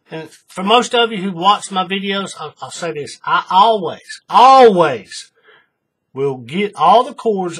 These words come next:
on the back side, the back of the bracelet, the non-display side,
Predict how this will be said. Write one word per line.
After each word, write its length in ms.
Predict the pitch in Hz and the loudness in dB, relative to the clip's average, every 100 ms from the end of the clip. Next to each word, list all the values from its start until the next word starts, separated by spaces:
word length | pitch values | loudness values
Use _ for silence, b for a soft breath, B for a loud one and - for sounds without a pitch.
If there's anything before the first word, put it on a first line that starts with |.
| - | -6
on 200 | 156 139 | -6 -6
the 100 | 110 | -12
back 440 | 107 147 160 - | 0 2 2 0
side, 480 | - 170 127 98 - | -6 -4 -4 -6 -12
the 80 | 113 | -20
back 560 | 104 _ 139 151 - 220 | -20 _ 2 4 4 2
of 60 | |
the 60 | 202 | -4
bracelet, 360 | 190 175 135 | -4 -4 -6
the 140 | 123 131 | -10 -10
non-display 920 | 127 143 165 190 190 175 - 185 170 | -6 0 2 2 -2 -6 -4 -4 -2
side, 300 | - 190 | -2 -4